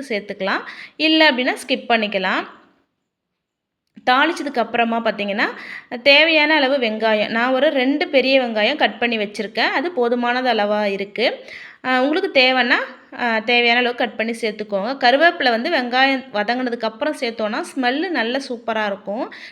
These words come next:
நல்ல ஃப்ரெஷ்ஷான கருவேப்பிலையை சேர்த்துக்கோங்க. நெக்ஸ்ட்டு பூண்டு பல்லு ஒரு பத்து உரிச்சு வச்சிருக்கேன், அதையும் நான் சேர்த்துக்கிறேன்.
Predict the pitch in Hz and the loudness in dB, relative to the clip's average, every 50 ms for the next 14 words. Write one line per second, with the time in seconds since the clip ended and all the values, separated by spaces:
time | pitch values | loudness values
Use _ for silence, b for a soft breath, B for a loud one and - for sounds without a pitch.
0 | B B - 330 320 - - 240 240 - - 294 277 294 294 285 240 220 226 226 | B B -6 -6 -4 -2 -2 -2 0 0 0 0 0 0 0 -2 -2 -2 -2 -4
1 | 220 233 226 226 226 226 220 208 214 214 208 - 208 196 190 190 190 202 254 339 | -2 -2 -4 -4 -2 -4 -6 -6 -6 -10 -8 -6 -6 -4 -4 -4 -2 -2 -2 -2
2 | 453 - - _ b b b b b _ _ _ _ _ _ _ _ - 233 247 | -4 -8 -16 _ b b b b b _ _ _ _ _ _ _ _ -6 -4 -4
3 | 247 247 - - 320 349 466 523 B B B B B - 302 339 403 403 453 - | -4 -4 -8 -4 -2 -2 -2 -4 B B B B B -4 -2 -2 0 0 -2 0
4 | - 269 247 254 269 269 247 247 302 - 285 247 220 - 240 233 226 226 220 247 | 2 2 2 4 2 2 2 2 0 0 0 -2 -2 0 -2 0 0 0 -2 -2
5 | 226 - 262 226 220 226 202 - - - 240 294 285 233 202 233 247 262 254 226 | -4 -2 -2 -2 -2 -4 -8 -10 -4 -2 0 0 0 0 0 0 0 0 0 -2
6 | 214 214 208 185 180 185 185 180 185 180 185 220 294 403 | -4 -4 -4 -4 -4 -4 -8 -6 -4 -4 -4 -4 -4 -6